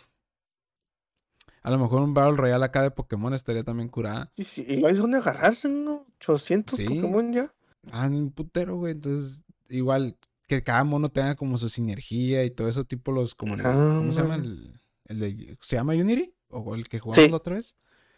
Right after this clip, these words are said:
Speaker 2: Simón,
Speaker 1: Sí.
Speaker 2: Unity.
Speaker 1: Y puede ser que ya es que llevas un güey que es tanque, y lo llevas otro güey que es como
Speaker 2: Ajá.
Speaker 1: rápido, y el otro que es el as, y así. Ujú. Igual y, y de Pokémon también quedaría bien.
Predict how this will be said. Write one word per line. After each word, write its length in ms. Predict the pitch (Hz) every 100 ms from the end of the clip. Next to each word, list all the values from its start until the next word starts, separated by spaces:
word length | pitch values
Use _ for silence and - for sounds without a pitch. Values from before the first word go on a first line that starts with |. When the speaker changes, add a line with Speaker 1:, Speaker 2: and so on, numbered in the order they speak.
| _
Speaker 2:
Simón, 320 | - 139 139 139
Speaker 1:
Sí. 60 |
Speaker 2:
Unity. 200 | 147 156 151
Speaker 1:
Y 20 |
puede 200 | - 143
ser 120 | 135
que 100 | 127
ya 120 | 127
es 80 | 131
que 100 | -
llevas 240 | 135 131 127
un 80 |
güey 120 | 131 127
que 80 |
es 120 | 113 -
tanque, 380 | 131 131 127
y 100 | 120
lo 120 | 110 107
llevas 300 | 110 110 113
otro 180 | -
güey 120 | 110 104
que 100 | -
es 60 |
como 160 | - 82
Speaker 2:
Ajá. 360 | 147 127 131 131
Speaker 1:
rápido, 260 | 135 110 104
y 20 |
el 80 | 101
otro 220 | - 151
que 120 | -
es 140 | - -
el 120 | -
as, 260 | 123 127 -
y 40 |
así. 240 | 123 143 - _ - - - _ -
Ujú. 240 | 151 190 - - - -
Igual 260 | 123 123 131
y, 320 | 120 104 101
y 40 |
de 80 | 107
Pokémon 360 | - - 101 120
también 240 | 196 190
quedaría 300 | 156 123 98
bien. 240 | 101 190